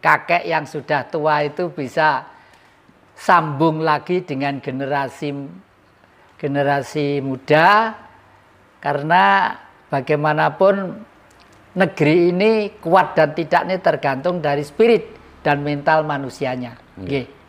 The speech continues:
Speaker 1: Nggih.
Speaker 2: Nggih. Nggih, Eyang. Kedatangan kita kali ini itu,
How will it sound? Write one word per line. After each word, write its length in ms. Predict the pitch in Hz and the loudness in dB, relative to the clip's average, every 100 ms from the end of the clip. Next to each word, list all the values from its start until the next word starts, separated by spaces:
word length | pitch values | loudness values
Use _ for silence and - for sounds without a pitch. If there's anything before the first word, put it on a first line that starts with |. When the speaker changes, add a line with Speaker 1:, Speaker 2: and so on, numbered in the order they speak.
| - | -14
Speaker 1:
Nggih. 200 | 92 92 - - - - - - - | -14 -14 -20 -20 -20 -20 -20 -18 -6
Speaker 2:
Nggih. 240 | 196 147 | -6 -2
Nggih, 200 | 107 95 98 | 0 0 -2
Eyang. 220 | 101 87 82 - - - - | -4 -4 -8 -18 -20 -20 -6
Kedatangan 880 | 107 - - 98 101 98 95 92 | -2 -2 0 -2 -2 -2 -2 -4
kita 300 | 85 90 92 90 | -8 -8 -4 -4
kali 320 | 90 82 82 82 | -4 -4 -6 -6
ini 240 | 80 80 | -8 -10
itu, 320 | 76 98 104 | -10 -6 -6